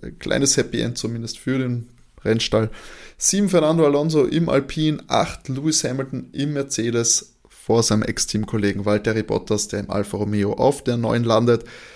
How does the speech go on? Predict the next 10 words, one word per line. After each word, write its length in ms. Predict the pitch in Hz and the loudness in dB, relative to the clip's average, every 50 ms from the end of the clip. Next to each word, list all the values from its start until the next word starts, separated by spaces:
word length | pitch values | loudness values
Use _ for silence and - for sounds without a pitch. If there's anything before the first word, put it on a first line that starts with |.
| - - | -20 -20
Sebastian 880 | _ - - - - - - - - - - 135 147 165 170 175 185 170 | _ -10 -8 -6 -4 -4 -4 -4 -2 -2 0 4 4 4 4 4 2 0
Vettel 460 | 165 170 151 151 - 147 143 143 - - | 2 2 2 2 2 2 2 2 2 2
auf 200 | - 131 135 135 | 2 2 2 2
der 120 | - 135 127 | 0 -2 -2
zehn 320 | - - 135 143 143 139 | 0 2 2 2 2 2
sichert 340 | - - 131 127 143 127 - | 0 0 0 0 0 0 2
für 100 | - 120 | 2 2
Aston 380 | 123 123 123 - - 135 135 131 | 4 2 2 0 -2 -2 0 4
Martin 540 | 127 120 120 131 - - 131 123 117 113 | 4 4 4 4 2 2 0 2 2 2
noch 340 | 113 113 117 117 - - - | 0 0 -2 -2 -4 -10 -18